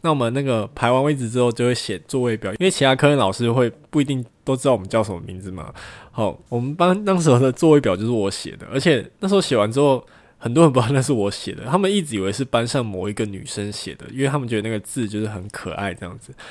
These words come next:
然后有一天我就说：“哦，那个我写的。”他们说：“哈，那是你写的？”对，我说：“对，不好意思，是我。”哈。<laughs>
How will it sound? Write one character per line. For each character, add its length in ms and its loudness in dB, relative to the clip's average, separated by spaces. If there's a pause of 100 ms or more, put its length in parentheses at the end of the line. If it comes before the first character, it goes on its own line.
(220)
然 100 2
后 60 4
有 100 4
一 40 2
天 120 0
我 60 -2
就 100 -2
说 240 0
：“哦， 80 0
那 60 -2
个 40 -2
我 160 2
写 220 -4
的。” 100 -12
他 60 -2
们 100 -2
说 80 4
：“哈， 160 4 (260)
那 100 -4
是 100 0
你 100 -2
写 220 -2
的？” 180 0
对， 220 -4
我 80 -6
说 240 -8
：“对， 100 -4
不 140 -4
好 60 0
意 40 -6
思， 140 -12
是 140 -12
我。” 240 -12
哈。 160 -18 (680)
<laughs> 680 -10